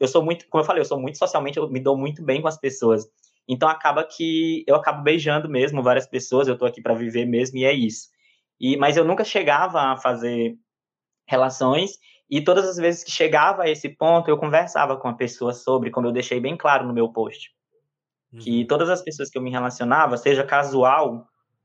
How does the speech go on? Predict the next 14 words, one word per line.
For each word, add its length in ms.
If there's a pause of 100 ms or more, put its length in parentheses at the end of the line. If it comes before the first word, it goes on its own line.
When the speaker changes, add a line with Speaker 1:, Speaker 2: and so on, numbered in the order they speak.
(120)
Speaker 1:
eu 120
contava 500
sobre 280
a 20
sorologia 840 (340)
e 220
muitas 600 (380)
paravam 460
por 160
ali, 400
me 120
evitavam, 520
me 100
bloqueavam 720